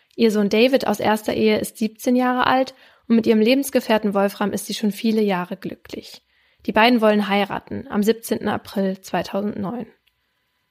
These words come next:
Jeden Morgen geht Susanne in das Hochsicherheitsgefängnis in Straubing. Dort leitet sie eine therapeutische Abteilung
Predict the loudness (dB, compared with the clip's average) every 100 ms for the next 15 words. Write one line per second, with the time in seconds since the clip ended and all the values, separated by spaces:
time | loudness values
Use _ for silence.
0 | _ _ _ _ 2 4 6 6 6 4
1 | 4 4 4 6 6 4 2 0 0 0
2 | 0 -2 -2 -4 0 -2 0 -2 -2 -4
3 | -4 -4 -2 -6 -8 -18 -20 _ -2 2
4 | 4 4 2 4 2 -2 0 0 -2 -4
5 | -4 2 2 2 -2 -2 -2 0 2